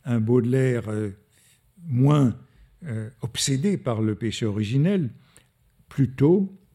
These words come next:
bon, plus proche de Proudhon, et puis un Baudelaire, euh, fasciné par le péché ori-, ori-, originel, disciple de Joseph de Maistre par la suite, lui qui écrivait, euh, « De Maistre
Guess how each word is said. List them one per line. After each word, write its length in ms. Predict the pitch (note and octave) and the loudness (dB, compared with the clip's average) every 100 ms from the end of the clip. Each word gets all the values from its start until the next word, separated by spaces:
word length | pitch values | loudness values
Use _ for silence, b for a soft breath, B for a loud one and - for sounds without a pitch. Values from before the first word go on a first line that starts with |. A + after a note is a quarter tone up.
| _ _ _ _ | _ _ _ _
bon, 120 | - E2+ _ _ | -20 -20 _ _
plus 140 | - C#3 | -8 -8
proche 400 | - C3+ C3 A#2+ | 0 2 2 -2
de 220 | G#2+ A2 | -4 -4
Proudhon, 580 | - - B2+ C3 G3 C3+ | -6 -2 2 4 4 2
et 60 | |
puis 220 | G2+ B2+ | 0 0
un 100 | C#3 | 2
Baudelaire, 500 | A2 A2 G2+ B2+ C#3+ A#2+ | 2 0 0 0 0 -2
euh, 180 | G#2+ G#2+ G2+ b b b b | -6 -6 -10 b b b b
fasciné 520 | - A#2+ - A#2+ C3+ | -6 -4 -2 0 0
par 180 | - A#2 | 0 -2
le 120 | A2 | -2
péché 340 | G2 A2+ - A2 | -4 -6 -4 -4
ori-, 380 | G#2 G2+ - - | -4 -6 -10 -10
ori-, 320 | G#2+ G#2+ A2 - | -8 -6 -6 -6
originel, 720 | A#2+ A2+ G2 A2+ C3+ D#3+ D3 B B B B | -4 -4 -2 0 2 2 -2 B B B B
disciple 600 | - B2+ - E3 C3+ B2+ | -6 0 0 0 0 0
de 120 | A2 A2+ | 2 0
Joseph 840 | G#2 A2+ G#2+ B2 A2+ - - - | 2 0 0 -2 -2 -6 -12 -12
de 140 | G#2+ A2+ | -4 -2
Maistre 560 | A2 D3+ B2 - - | 0 0 -2 -8 -8
par 260 | G2+ A#2 G#2+ | -6 -4 -4
la 120 | G#2 | -4
suite, 480 | - - C#3 - - b b b b _ | -4 0 0 -2 -18 b b b b _
lui 180 | A#2+ C3 | 0 0
qui 100 | C3 | 2
écrivait, 640 | A2+ G#2+ A2 G2+ C3+ C3+ - _ _ _ _ _ _ _ - _ _ _ _ - | -2 -2 -6 0 0 0 -8 _ _ _ _ _ _ _ -16 _ _ _ _ -6
euh, « 280 | F#3 C3 C3+ | 0 0 0
De 160 | D#3 A#2 | 0 2
Maistre 520 | A#2 C3 - - _ | 4 2 0 -12 _